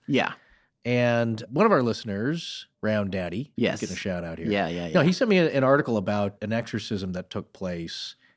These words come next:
Speaker 2: And the article was very popular, went viral from the, uh, the Indiana Star, but it's The Exorcisms of Latoya Amons.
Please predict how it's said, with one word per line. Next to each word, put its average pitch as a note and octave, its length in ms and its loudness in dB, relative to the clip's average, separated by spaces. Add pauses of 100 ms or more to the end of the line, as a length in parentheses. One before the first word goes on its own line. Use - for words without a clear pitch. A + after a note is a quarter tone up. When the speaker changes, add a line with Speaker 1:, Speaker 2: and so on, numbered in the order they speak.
(140)
Speaker 2:
And C3+ 320 2
the C#3 140 2
article F3+ 440 4
was A#2 200 2
very C3 360 2
popular, A2+ 400 0
went G#2+ 180 -2
viral G#2+ 480 -2
from G#2 280 -6
the, G2 180 -4
uh, F#2 140 -4
the G#2 200 -4
Indiana G2+ 320 0
Star, G#2 420 -2
but F2+ 100 -6
it's - 180 -10
The G#2+ 180 -4
Exorcisms A2+ 680 -4
of F#2+ 100 -6
Latoya G2 600 -2
Amons. F#2+ 580 -6